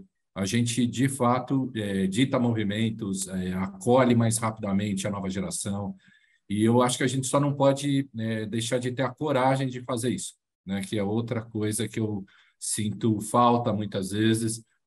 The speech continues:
de se jogar e, e abraçar a mudança, né? É muito fácil pra quem já chegou lá falar, "Bom, por que que não pode ser igual ao que foi no passado e tá tudo certo?" Eu acho que é isso que a Joana tava colocando, que quem pode mudar não muda,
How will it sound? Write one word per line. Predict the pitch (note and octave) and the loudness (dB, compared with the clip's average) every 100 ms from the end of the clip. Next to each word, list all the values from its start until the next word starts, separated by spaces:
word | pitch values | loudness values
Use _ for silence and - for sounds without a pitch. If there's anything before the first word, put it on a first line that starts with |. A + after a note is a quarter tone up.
| _ | _
de | F2+ G2+ F#2+ | -6 0 2
se | F#2+ A2+ | 2 0
jogar | G2 A2 G2+ G#2+ A#2 B2 A2 | 2 2 2 2 4 4 2
e, | A2 G#2 | 0 -2
e | G#2 A2 | -2 -2
abraçar | G#2+ G#2+ G2+ A#2+ A2 | 0 0 -2 -2 -2
a | |
mudança, | A2 F#2+ F#2 E2+ - | -2 -2 -4 -4 -8
né? | F2+ F#2+ F#2+ - | -4 -2 -4 -6
É | F2 F#2+ | -4 2
muito | G2 A2 A2+ | 2 2 -2
fácil | - G#2+ - | 0 0 0
pra | G#2+ G#2 | -4 -2
quem | A2+ G#2+ F#2 - _ _ - | -2 0 -2 -4 _ _ -4
já | A2 | -2
chegou | G#2+ - G2+ G#2+ | 0 0 0 2
lá | G2+ A2+ B2 A2 | 2 0 -2 -4
falar, | G#2+ G2+ | -4 -4
"Bom, | G2 B2 F#2+ | 0 0 -2
por | F#2 - | -6 -8
que | B2 | -8
que | A#2+ | -6
não | B2 A#2 | -4 -2
pode | A#2+ A2 | -2 -4
ser | - | -2
igual | A2+ A2+ A2 A#2 A2+ | -2 0 2 2 2
ao | G#2 G2 F#2+ | 0 0 -4
que | - | -8
foi | F#2+ G#2+ G#2 | -10 -6 -4
no | G2 | -4
passado | F#2+ F2+ - G#2+ A2+ A2 | -4 -6 -6 -2 -2 -2
e | F#2+ | -6
tá | F#2+ | -10
tudo | G2 - | -12 -10
certo?" | - G#2 A2 G#2+ - - _ - | -6 -4 -4 -8 -12 -20 _ -6
Eu | G#2 | 0
acho | G#2+ A2 | 0 0
que | A#2+ | 2
é | |
isso | A2 A2 - | 4 2 0
que | A2+ | -2
a | |
Joana | A2+ A2 G#2+ | 0 -2 -2
tava | G#2+ A2 | -2 -2
colocando, | A#2+ G2+ - A2 A2 A2 | -2 -4 -2 -2 -2 0
que | A#2 G#2+ A2 - _ - | 4 2 2 -12 _ -2
quem | A#2 | 0
pode | A#2 B2 A#2+ | 4 4 4
mudar | A#2+ A2+ A2+ B2 | 0 2 0 0
não | B2+ | 0
muda, | A#2 B2 C3+ C#3 | 0 0 0 -4